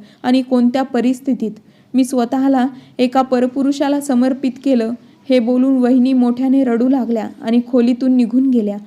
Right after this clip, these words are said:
मी अस्वस्थपणे खुर्चीत बसलो. वहिनींच्या बोलण्यावर विश्वास ठेवायचा होता, पण माझं पुरुषी मन ते मान्य करायला तयार नव्हतं.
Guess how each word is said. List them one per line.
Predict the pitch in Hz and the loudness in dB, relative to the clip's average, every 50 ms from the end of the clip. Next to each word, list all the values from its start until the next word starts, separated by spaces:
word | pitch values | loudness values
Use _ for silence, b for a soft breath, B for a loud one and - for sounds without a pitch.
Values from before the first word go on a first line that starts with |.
| B B B B B B | B B B B B B
मी | 254 277 277 | 2 2 4
अस्वस्थपणे | 262 269 269 - 285 294 294 294 - 285 - 277 269 269 285 277 - | 2 2 0 0 0 -2 0 0 -2 -4 -2 0 0 0 0 0 -2
खुर्चीत | 269 240 233 - - 269 226 | -2 -4 -2 -2 -2 -2 -2
बसलो. | 220 226 220 226 220 - 233 208 233 - B B B B B | -2 -4 -4 -4 -6 -6 -6 -6 -8 -10 B B B B B
वहिनींच्या | 240 240 247 247 254 262 262 254 294 262 | 2 4 4 6 4 4 2 2 2 0
बोलण्यावर | 240 240 240 240 240 247 254 247 240 254 254 | 0 0 0 2 2 2 2 2 2 2 2
विश्वास | 247 240 240 240 254 247 247 262 254 - | 2 2 0 0 0 -2 -2 -2 -2 -2
ठेवायचा | 269 254 226 233 240 269 277 277 294 | -4 -2 0 0 0 0 0 -2 -2
होता, | 269 262 269 247 - 220 226 247 - B B B B B | -2 0 -2 -2 -2 -4 -4 -6 -6 B B B B B
पण | 262 254 | 0 2
माझं | 254 254 247 247 247 240 294 | 2 4 4 2 2 2 2
पुरुषी | 285 285 269 262 247 269 269 - 285 277 | 0 0 -2 -2 -2 -2 -2 0 0 0
मन | 269 262 254 247 254 247 | 2 2 2 0 0 0
ते | 262 262 | 0 0
मान्य | 247 247 233 233 240 254 262 | 2 2 2 2 0 0 0
करायला | 262 269 254 262 262 262 269 262 269 | -2 -2 -2 -2 0 0 -2 -2 -2
तयार | 262 240 233 247 262 269 | -2 -2 0 0 0 2
नव्हतं. | 262 254 240 220 - - 202 | 2 2 2 2 0 -4 -8